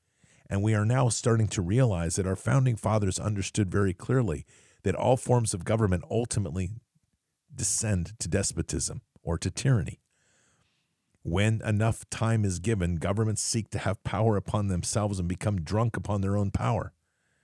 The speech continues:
And in so doing, what becomes a po-, a government by and for the people becomes a government that subjects the people to its own will, especially when the people become comfortable,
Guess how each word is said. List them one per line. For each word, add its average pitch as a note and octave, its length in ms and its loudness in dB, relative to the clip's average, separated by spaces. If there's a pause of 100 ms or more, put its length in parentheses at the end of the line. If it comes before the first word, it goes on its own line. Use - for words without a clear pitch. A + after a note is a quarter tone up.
(440)
And G2 160 2
in G2 80 0
so G#2 280 2
doing, F2 520 4
what F#2 240 -2
becomes A2+ 640 0 (440)
a E2 200 -2 (240)
po-, - 180 0 (140)
a F2+ 160 -2
government F#2 640 -2
by G2+ 160 -2
and F#2+ 180 -2
for A#2+ 180 2
the G2 80 0
people F#2+ 360 -4
becomes F2+ 520 -2
a F#2 120 -4
government F#2 520 0 (320)
that F2+ 120 -4
subjects G#2+ 640 -2
the - 120 -6
people E2 380 -2
to E2+ 200 -4
its D#2 160 -4
own D2+ 240 -4
will, D#2 300 -2 (680)
especially - 560 -2
when F2 280 -2 (100)
the D#2 140 -6
people G#2+ 440 0
become E2+ 360 -4
comfortable, B2+ 600 -2